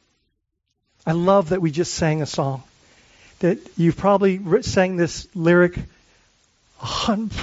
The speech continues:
a lot. Grace taught us to what? To fear the Lord. But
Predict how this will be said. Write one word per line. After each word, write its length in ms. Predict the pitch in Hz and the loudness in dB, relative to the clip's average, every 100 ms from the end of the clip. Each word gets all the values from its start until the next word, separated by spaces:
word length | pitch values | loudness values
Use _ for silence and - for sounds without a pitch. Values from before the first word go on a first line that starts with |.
| - - | -10 -12
a 160 | 302 151 | -6 0
lot. 360 | 151 123 - - _ _ _ _ _ _ _ _ _ _ _ _ _ _ _ _ | 0 0 -4 -6 _ _ _ _ _ _ _ _ _ _ _ _ _ _ _ _
Grace 340 | 143 202 233 - | 0 2 2 -4
taught 240 | 185 196 | 0 2
us 240 | 196 - - | 2 0 -6
to 160 | 180 | -6
what? 340 | 143 156 - - - _ _ _ _ _ _ _ _ _ _ _ _ _ _ _ | 0 0 0 -8 -10 _ _ _ _ _ _ _ _ _ _ _ _ _ _ _
To 100 | 147 | -10
fear 320 | - 175 165 | 0 2 4
the 80 | 131 | 2
Lord. 340 | 147 202 156 - - _ _ _ _ _ _ _ _ 855 _ _ _ _ _ _ _ _ _ | -2 -4 -6 -8 -8 _ _ _ _ _ _ _ _ _ _ _ _ _ _ _ _ _ _
But 260 | 156 151 | -2 -2